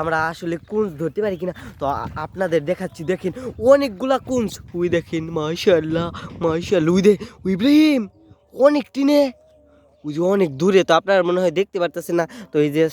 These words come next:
সাথে আরেকজনও শিকারী, তো এই যে এখনও শিকারী হয়নি, তো ইব্রাহিমের সাথে থেকে থেকে ওই যে মানে শিকার করা শিখতেছে, তো ওদে-,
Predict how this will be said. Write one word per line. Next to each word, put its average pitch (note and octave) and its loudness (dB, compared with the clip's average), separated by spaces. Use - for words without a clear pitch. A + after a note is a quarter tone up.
সাথে D#3+ -2
আরেকজনও D#3 2
শিকারী, D#3+ -6
তো - -14
এই D#3 -12
যে E3+ -8
এখনও E3 -4
শিকারী G#3+ -2
হয়নি, F3+ 0
তো - -4
ইব্রাহিমের F3+ -2
সাথে F#3 -4
থেকে F#3+ -6
থেকে F3 -4
ওই D#3 -4
যে E3+ -4
মানে E3+ 0
শিকার G3+ -2
করা G3 2
শিখতেছে, F#3 -6
তো E3 -6
ওদে-, F3 0